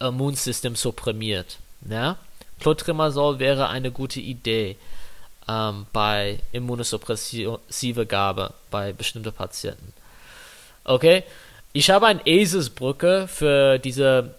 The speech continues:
kryoglobulinemische Vaskulitis, und zwar kryoglobulinisch Cold Precipitable Immunoglobulins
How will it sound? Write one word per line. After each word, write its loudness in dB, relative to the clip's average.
kryoglobulinemische 2
Vaskulitis, -2
und -4
zwar 4
kryoglobulinisch -2
Cold 4
Precipitable -2
Immunoglobulins -2